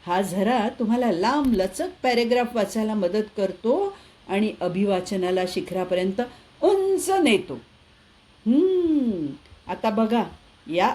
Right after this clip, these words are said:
आवाजाच्या पातळीचं नातं तुमच्या भावनांशी जुळलेलं आहे.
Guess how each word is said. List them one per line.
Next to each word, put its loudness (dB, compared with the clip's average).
आवाजाच्या -2
पातळीचं -2
नातं 0
तुमच्या -4
भावनांशी 0
जुळलेलं 0
आहे. -8